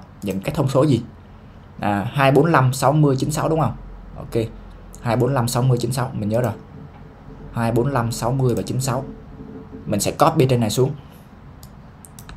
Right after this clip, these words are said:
À, và mình sửa lại thôi. Hai bốn lăm, sáu mươi và chín sáu. Thì lúc này mình sẽ được kết quả mà các bạn mong đợi ở đây.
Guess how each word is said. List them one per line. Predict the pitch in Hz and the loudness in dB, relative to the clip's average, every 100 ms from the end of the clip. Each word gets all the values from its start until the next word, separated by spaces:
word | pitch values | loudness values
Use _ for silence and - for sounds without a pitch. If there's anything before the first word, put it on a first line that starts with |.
| - | -10
À, | - 107 104 - - - | -4 -4 -4 -10 -18 -6
và | 98 | -2
mình | 98 | 0
sửa | 98 80 | 0 0
lại | - 117 | -2 -2
thôi. | 110 - - - - - - - - - - - - - - - - - - - - - - - - - - | -4 -6 -16 -20 -20 -20 -20 -20 -20 -20 -18 -18 -18 -18 -18 -16 -16 -12 -12 -12 -20 -20 -20 -20 -20 -20 -8
Hai | 117 113 113 | -4 -2 0
bốn | 113 131 | 2 2
lăm, | 123 110 - - - - - - - - - - - - - - - - - | 0 -2 -8 -10 -10 -12 -14 -16 -16 -16 -16 -14 -14 -16 -14 -14 -12 -14 -14
sáu | - 113 120 | -6 -2 2
mươi | 131 117 117 - - - - - - - - - | 2 2 0 -10 -8 -8 -8 -16 -14 -14 -12 -6
và | 92 80 - - | -4 -2 -4 -6
chín | - - | -8 -6
sáu. | - 107 - - - - - - - - - - - | -4 -4 -6 -12 -12 -10 -12 -12 -10 -12 -14 -20 -2
Thì | 110 | 4
lúc | 131 | 6
này | 151 | 6
mình | 113 104 | 4 2
sẽ | |
được | 113 107 | 0 0
kết | - | -2
quả | - - - - - - - - - | -4 -4 -6 -10 -18 -20 -18 -12 -4
mà | |
các | 98 | 0
bạn | - 82 | 2 2
mong | 101 | 2
đợi | 107 73 | 2 4
ở | |
đây. | 90 | 2